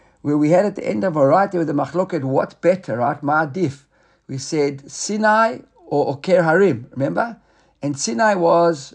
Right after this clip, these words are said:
Rav Yosef. Yosef was the Sinai. He was the Baki. He knew the Halashas. And Oker Harim was Rabbah.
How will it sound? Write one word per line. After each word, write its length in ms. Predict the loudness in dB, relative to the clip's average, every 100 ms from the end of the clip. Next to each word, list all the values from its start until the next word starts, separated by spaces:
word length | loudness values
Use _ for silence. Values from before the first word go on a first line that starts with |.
| -4
Rav 160 | -2
Yosef. 480 | 2 2 0 -12 _ _ _ _ _ _ _
Yosef 200 | -6 -2
was 120 | -2
the 100 | -2
Sinai. 320 | -4 -4 -4 -2
He 140 | -2
was 140 | -2
the 80 | -4
Baki. 260 | -2 -4 -4
He 60 | -10
knew 160 | -6
the 80 | -4
Halashas. 600 | -2 -2 -4 -6 -10 _ _ _ _ _ _ _ _ -10
And 120 | -6
Oker 220 | -6 -2
Harim 220 | 0 0 -2
was 200 | -2 2
Rabbah. 360 | 2 0 -6